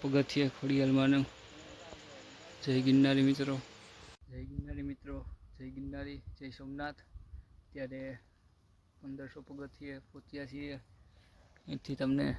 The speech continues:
નજારો બતાવીએ. જોઈ શકો છો, જુનાગઢ સિટી ભવનાથનો નજારો. અત્યારે પવન પણ મસ્ત ઠંડો ઠંડો આવી રહ્યો છે. ગરમી થઈ હતી એટલે અત્યારે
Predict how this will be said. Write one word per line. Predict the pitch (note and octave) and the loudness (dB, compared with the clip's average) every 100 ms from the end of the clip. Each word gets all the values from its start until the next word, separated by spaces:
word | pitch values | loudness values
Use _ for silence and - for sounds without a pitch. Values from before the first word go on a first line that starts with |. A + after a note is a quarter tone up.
| - | -2
નજારો | D3+ C3+ C#3 C3+ | -2 2 4 2
બતાવીએ. | C3 B2 C3+ C3 C#3 C3+ - - - - - - _ - - - - - | 0 -4 -4 0 0 -2 -4 -12 -16 -18 -20 -20 _ -20 -20 -18 -18 -14
જોઈ | D3 | -12
શકો | C3+ - - C3 | -12 -14 -12 -8
છો, | C3+ | -6
જુનાગઢ | B2 B2 C3+ C3+ B2+ | -6 -4 -2 -2 -4
સિટી | - - C3+ | -10 -10 -4
ભવનાથનો | B2+ B2 C3 B2+ - C3 C3 | -2 0 0 -2 -4 -2 0
નજારો. | B2+ C3 C#3 C3 - - - - - - - - - - - - - - | 2 8 10 10 10 8 6 -4 -4 -4 -4 -6 -8 -10 -12 -16 -14 -12
અત્યારે | - - B2+ | -12 -10 -10
પવન | - B2+ C#3 C#3+ | -10 -10 -10 -10
પણ | C3+ | -10
મસ્ત | C3 C#3 - - | -10 -10 -12 -14
ઠંડો | - C3 C#3 C3+ | -16 -16 -14 -14
ઠંડો | C3 C3 C3+ | -14 -16 -12
આવી | C3 C3 | -10 -12
રહ્યો | C3+ C3+ C#3 | -14 -16 -18
છે. | C3+ C#3 C3+ - - - - - - - - | -18 -18 -20 -20 -20 -20 -20 -20 -20 -20 -18
ગરમી | C3 C#3 C3+ | -16 -14 -14
થઈ | - C3+ | -14 -14
હતી | C3+ - | -16 -16
એટલે | C3 B2+ C3 | -18 -16 -16
અત્યારે | C3 C3 B2+ | -16 -12 -12